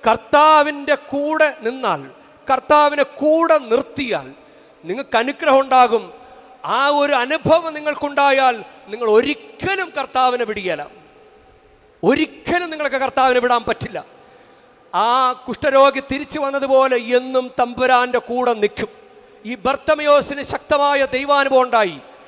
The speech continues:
ഇല്ല, കാഴ്ച കിട്ടി. അപ്പൊ പിന്നെന്ത് ചെയ്തു? അവൻ ആ കാഴ്ച കിട്ടിയതിന് ശേഷം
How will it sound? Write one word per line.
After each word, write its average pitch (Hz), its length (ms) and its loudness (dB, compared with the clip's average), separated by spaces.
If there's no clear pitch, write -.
ഇല്ല, 226 100 -4
കാഴ്ച 294 340 0
കിട്ടി. 208 220 -12
അപ്പൊ - 140 -10
പിന്നെന്ത് 277 320 -8
ചെയ്തു? 262 200 -2
അവൻ 254 200 2
ആ - 20 2
കാഴ്ച 277 400 4
കിട്ടിയതിന് 285 440 -2
ശേഷം 247 260 0